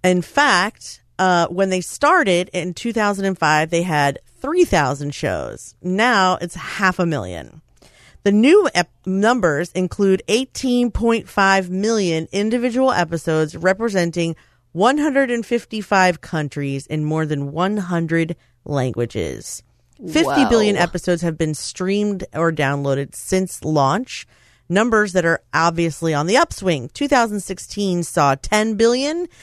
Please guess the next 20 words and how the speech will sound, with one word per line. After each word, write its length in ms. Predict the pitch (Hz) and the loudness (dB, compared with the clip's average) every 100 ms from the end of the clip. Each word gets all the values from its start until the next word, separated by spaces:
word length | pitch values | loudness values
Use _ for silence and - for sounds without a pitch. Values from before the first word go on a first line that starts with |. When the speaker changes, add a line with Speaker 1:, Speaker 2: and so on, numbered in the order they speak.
| - - | -18 -6
Speaker 1:
and 140 | 160 | -2
last 360 | 160 196 208 - | 2 0 -2 -6
year's 160 | 226 233 | -6 -4
number 200 | 226 233 | -4 -2
was 180 | 170 - | -2 -4
thirteen 680 | - 202 - - 196 202 190 | -4 -4 -4 -8 -4 -4 -4
point 340 | - 180 - | -4 -4 -4
seven 460 | - - 147 139 131 | -6 -2 0 0 -2
billion. 480 | 117 95 76 50 50 - - | -4 -4 -6 -12 -18 -20 -12
The 80 | - | -6
company 380 | 170 208 233 233 | 0 0 0 0
also 300 | 180 180 175 | 0 0 0
Speaker 2:
Wow. 80 | 165 | 0
Speaker 1:
revealed 360 | 147 151 156 | 2 0 0
today 260 | - 147 143 | -2 0 0
that 200 | - - | -2 -6
Stuff 300 | - 196 190 | -4 -2 -2
You 80 | 165 | -6
Should 220 | - 160 | -10 -6
Know 320 | 226 285 214 | 0 2 2